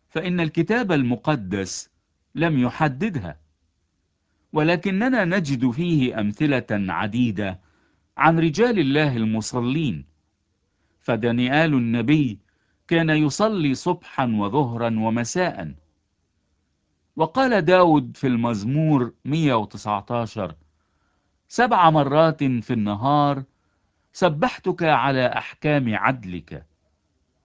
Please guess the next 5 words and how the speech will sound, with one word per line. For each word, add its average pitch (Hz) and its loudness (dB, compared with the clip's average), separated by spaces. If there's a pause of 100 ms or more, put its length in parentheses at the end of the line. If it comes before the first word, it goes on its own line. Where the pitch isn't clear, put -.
(720)
وحين 151 2
نتأمل 156 2
بعمق 123 0 (320)
في 151 0
حياة 170 0